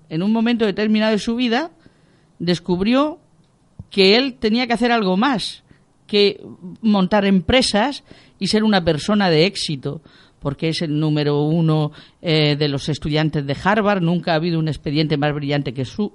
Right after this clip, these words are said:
que el suyo, es, as-, tiene tres o cuatro carreras, es escritor, es conferenciante, bueno, una personalidad de un éxito tremendo.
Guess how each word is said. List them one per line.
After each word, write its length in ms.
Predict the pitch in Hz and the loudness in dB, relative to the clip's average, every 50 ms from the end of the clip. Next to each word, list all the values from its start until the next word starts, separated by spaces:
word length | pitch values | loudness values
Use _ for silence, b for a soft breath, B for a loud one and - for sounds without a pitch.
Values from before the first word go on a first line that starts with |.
| - _ | -12 _
que 80 | - | -6
el 100 | 139 135 | -6 -6
suyo, 420 | 120 - - 220 226 214 208 214 208 B B B B B B B | -4 -2 -2 0 4 4 2 2 2 B B B B B B B
es, 320 | - - 180 185 170 - - | -2 0 2 2 2 0 -2
as-, 440 | 170 160 - - 143 147 - - - 214 156 | -4 -4 -2 -2 -4 -4 -4 -8 -12 -14 -12
tiene 300 | - 170 165 156 151 147 | -4 -4 -2 -2 -2 -4
tres 220 | 139 - 139 - 165 | -4 -6 -8 -6 -8
o 60 | 139 | -4
cuatro 320 | 135 147 139 139 135 131 | -2 -2 -2 -2 -4 -4
carreras, 680 | - 139 135 - 151 180 202 208 190 185 185 196 185 B B B B B B B | -2 -4 -4 0 0 0 2 4 4 4 2 2 0 B B B B B B B
es 260 | - 175 165 - - | -2 0 0 0 0
escritor, 720 | 180 156 - - - 156 135 131 127 - 170 175 185 180 170 | -2 -4 -4 -6 -8 -8 -8 -8 -2 2 4 6 6 6 4
es 120 | 165 160 - | 2 0 -2
conferenciante, 840 | - 160 147 143 135 - 143 139 135 131 123 - - 190 202 180 180 | -4 -4 -2 -2 -2 -2 -2 -2 -2 -2 -2 -2 -2 -2 -2 -2 -2
bueno, 420 | 165 185 196 190 170 151 135 156 B B B B B B B B | -4 -2 -2 -2 -4 -4 -6 -8 B B B B B B B B
una 180 | - 233 254 254 | -4 -2 -2 -2
personalidad 540 | 247 226 208 240 220 208 202 202 214 208 | -2 -2 -2 0 0 0 0 2 2 2
de 60 | 202 190 | 2 2
un 80 | 180 175 | 0 0
éxito 400 | 170 - - 160 - 151 143 139 | -2 -4 -6 -8 -6 -6 -6 -6
tremendo. 460 | - 127 123 120 113 110 107 - | -6 -4 -4 -4 -4 -6 -8 -10